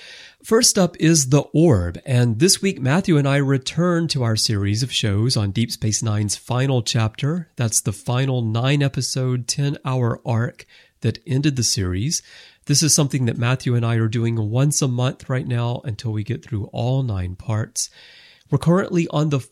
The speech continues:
fourth part of the story, The Changing Face of Evil.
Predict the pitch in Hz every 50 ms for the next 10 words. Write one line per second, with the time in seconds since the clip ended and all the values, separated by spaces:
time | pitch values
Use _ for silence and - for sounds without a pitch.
0 | _ _ - 151 160 180 196 175 - - _ _ - - 120 110 101 95 92 92
1 | 92 92 - - - 98 92 92 92 101 104 101 113 107 - - - 143 139 156
2 | 170 165 165 156 143 - - 131 127 - - 113 135 - - 165 127 131 120 110
3 | - 113 -